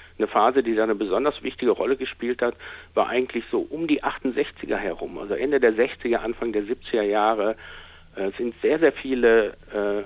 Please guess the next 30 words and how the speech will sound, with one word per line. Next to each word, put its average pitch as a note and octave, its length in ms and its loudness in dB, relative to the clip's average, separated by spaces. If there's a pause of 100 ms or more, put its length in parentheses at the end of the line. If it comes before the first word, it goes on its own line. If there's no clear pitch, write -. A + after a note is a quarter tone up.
(120)
neue A#2+ 380 4
Wörter, A2+ 320 4
auch - 80 -6
im A2+ 120 -4
Zuge B2 220 -4
dieses A2+ 180 -8
gesellschaftlichen A2 760 -4
Wandels, A2+ 400 0
der - 80 -4
sich - 120 -14
damals A2 320 -8
verzogen, A2 600 -6
äh, A2 180 0
vollzogen A2 480 -4
hat, A2 160 -2 (460)
äh, F#2 260 -6
in G#2 100 -6
die G2+ 100 -8
deutsche, G2 560 0 (540)
äh, F#2+ 240 -6
Sprache - 480 -6
gekommen. D#2+ 440 -8 (420)
Also B2 240 -2
zum A#2+ 200 -6
Beispiel B2+ 340 2
solche A#2 320 -4
Wörter A2 600 0 (280)
weitgehend A2 560 0
aus - 160 -4
dem G2+ 400 -6